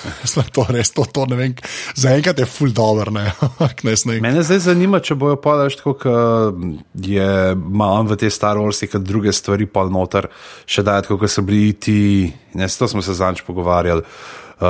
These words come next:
Speaker 2: da, ne, te E T-čki, ke so noter v tem zvezdnem sena-, natu not. Če se opazi tudi, če pa kakšne te crossoverji iz drugih Disneyjevih franšiz, veš, začeli pojavljati, kje not.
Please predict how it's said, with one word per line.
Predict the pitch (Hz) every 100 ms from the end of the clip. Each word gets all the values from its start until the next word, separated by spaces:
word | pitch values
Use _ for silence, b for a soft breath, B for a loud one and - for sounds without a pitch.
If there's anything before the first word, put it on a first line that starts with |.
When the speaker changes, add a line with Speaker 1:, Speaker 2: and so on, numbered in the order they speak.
| 92 90 85
Speaker 2:
da, | 90 95 92 92
ne, | 87 98
te | -
E | 98 117
T-čki, | 98 110 104 - - 98
ke | 98
so | -
noter | 95 95 98
v | 92 90
tem | 98 95
zvezdnem | 90 95 90 95 90
sena-, | - 92 80 95
natu | 87 90 87 90 104
not. | 92 95 - B B B
Če | -
se | -
opazi | 107 107 107 120
tudi, | 123 -
če |
pa | 113 120
kakšne | - 117 113
te | 104 104
crossoverji | 110 110 - 117 113 104 98
iz | 87 90
drugih | 92 101 107 101 85
Disneyjevih | 82 92 90 80 78 78
franšiz, | 76 76 - 78 -
veš, | 71 71
začeli | 71 - 67
pojavljati, | - 67 67 69 67 -
kje | - 76
not. | 73 71